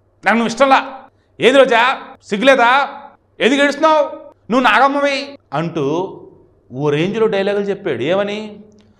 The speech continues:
"నిన్ను ఎవరన్నా ఏదన్నా అంటే, నిన్ను ఎవరన్నా ఏదన్నా చేయాలని అనుకుంటే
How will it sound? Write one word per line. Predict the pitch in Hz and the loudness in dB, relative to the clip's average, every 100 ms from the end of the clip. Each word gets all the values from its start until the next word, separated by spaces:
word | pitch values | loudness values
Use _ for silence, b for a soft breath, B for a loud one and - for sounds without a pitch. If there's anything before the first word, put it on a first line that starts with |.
| b - | b -12
"నిన్ను | 131 175 196 | -6 -4 -2
ఎవరన్నా | 170 156 208 | 0 0 -2
ఏదన్నా | 175 202 147 | -4 -4 -6
అంటే, | 131 147 208 311 226 - - _ b b b | -6 -2 -2 -2 -4 -12 -20 _ b b b
నిన్ను | 151 196 | -4 0
ఎవరన్నా | 175 180 | 2 2
ఏదన్నా | 180 196 - | -2 -6 -6
చేయాలని | 143 196 | -2 -2
అనుకుంటే | 147 151 190 180 240 311 202 - | -2 -4 -6 -4 -2 -2 -2 -10